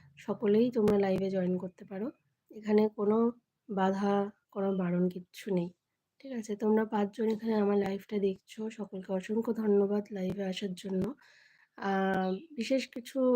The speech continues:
আহ, গল্প গুজব কিছুই আনিনি আজকে আমি। আহ, তোমরা নিজেদের একটু এক্সপিরিয়েন্স বলো, যাদের বাড়িতে ছোট ছোট বেবিজ আছে, আহ, সে নিজের বেবিও হতে পারে, কিংবা নিজের কাকার ছেলে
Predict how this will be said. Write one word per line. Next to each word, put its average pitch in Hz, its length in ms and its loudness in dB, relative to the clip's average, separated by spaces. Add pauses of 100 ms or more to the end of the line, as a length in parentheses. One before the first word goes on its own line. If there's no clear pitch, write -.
আহ, 202 300 2
গল্প 190 300 -2 (160)
গুজব 214 320 -4
কিছুই 214 380 2
আনিনি 202 380 6
আজকে 190 320 -4
আমি। 196 300 -4 (600)
আহ, 202 240 0
তোমরা 233 300 4
নিজেদের 214 320 4
একটু 214 220 0
এক্সপিরিয়েন্স 202 680 -2
বলো, 190 340 0 (400)
যাদের 202 220 0
বাড়িতে 190 320 0
ছোট 220 200 -4
ছোট 220 180 -4
বেবিজ 196 440 0
আছে, 185 300 -6 (500)
আহ, 185 340 -2
সে 185 240 -6
নিজের 190 300 2 (240)
বেবিও 202 300 2
হতে 196 220 -6
পারে, 185 240 -6
কিংবা 190 340 -2
নিজের 190 400 -2 (160)
কাকার 220 340 -4
ছেলে 196 540 -2